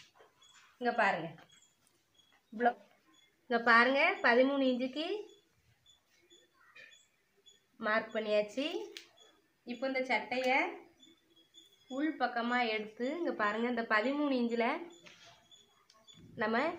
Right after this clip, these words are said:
வச்சு இப்படி இழுத்து பார்க்க போறோம். தெரியுதா எப்படி வச்சிருக்கேன்டு? இல்ல, குறிச்சாச்சு. இப்போ இதை நம்ம அளந்து பார்க்கலாம் எவ்வளோ இருக்குன்னு.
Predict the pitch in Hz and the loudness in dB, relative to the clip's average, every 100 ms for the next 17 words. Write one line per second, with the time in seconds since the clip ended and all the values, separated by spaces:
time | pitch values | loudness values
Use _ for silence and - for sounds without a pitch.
0 | - - 214 202 - 311 233 220 240 240 | -10 -6 -2 -2 -4 -2 0 2 2 0
1 | 294 208 180 175 160 - - _ _ _ | 0 0 0 0 -4 -4 -12 _ _ _
2 | _ - - - - - - - - 233 | _ -20 -20 -20 -20 -20 -20 -10 -2 4
3 | 240 262 240 220 220 202 202 208 226 285 | 4 4 2 0 -2 -4 -2 -2 0 0
4 | 214 - - _ _ _ _ - _ _ | -2 -6 -18 _ _ _ _ -20 _ _
5 | _ _ - - - - - - - - | _ _ -20 -20 -20 -20 -20 -20 -20 -20
6 | - _ - - - _ _ _ - 226 | -20 _ -20 -20 -20 _ _ _ -10 -4
7 | 226 233 - 220 180 - - _ _ - | -4 -4 -6 -4 -4 -6 -18 _ _ -20
8 | - - 247 240 294 311 277 262 214 208 | -20 -10 -8 0 2 4 4 4 4 4
9 | 247 226 202 208 214 262 208 208 202 208 | 2 2 2 4 2 2 4 4 2 -2
10 | 226 | -2